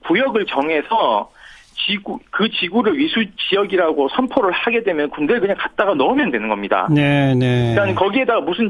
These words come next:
Speaker 1: 지구라고, 어, 예를 들면 광화문 지구라고 해서 육군 참모총장이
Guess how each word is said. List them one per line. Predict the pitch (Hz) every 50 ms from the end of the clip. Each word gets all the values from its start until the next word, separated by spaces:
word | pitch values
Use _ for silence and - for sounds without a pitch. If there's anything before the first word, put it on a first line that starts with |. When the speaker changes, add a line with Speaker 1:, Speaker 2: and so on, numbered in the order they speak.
| - -
Speaker 1:
지구라고, | - 170 165 208 247 247 240 233 214 175 175 190 190 185 160 - - - 139 -
어, | -
예를 | - 175 220 220
들면 | 220 196 175 -
광화문 | - 143 156 185 220 226 220 208 185 180
지구라고 | - - - - 208 196 175 165 143 131 127 123
해서 | 123 - 185 180 226
육군 | 233 - 180 175
참모총장이 | - 208 190 - - 170 147 147 143 139 175 202 180 131